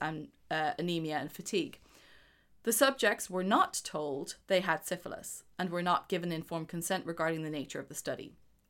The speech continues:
Even after penicillin was recognized as an effective cure for syphilis in the nineteen forties, researchers did not offer it to the subjects. Why? Because they wanted to see what would happen as the disease progressed.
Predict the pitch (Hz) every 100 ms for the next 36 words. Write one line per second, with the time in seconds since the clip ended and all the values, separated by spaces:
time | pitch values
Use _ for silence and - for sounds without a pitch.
0 | - 220 240 - - 190 196 214 - 208
1 | 233 247 196 190 - 165 156 160 175 185
2 | 175 156 165 170 165 170 165 165 156 151
3 | - 202 - 156 175 170 156 151 175 170
4 | 156 147 180 180 151 - 95 - - -
5 | _ 185 233 240 196 196 180 196 - 170
6 | 190 180 202 233 220 - 185 175 143 147
7 | - - - 147 - 113 - - - -
8 | - - - _ - 123 127 262 - -
9 | _ - - - - _ 240 277 240 269
10 | 226 277 427 427 415 427 226 202 226 -
11 | - 151 175 170 175 226 220 190 139 -
12 | - 165 214 - - -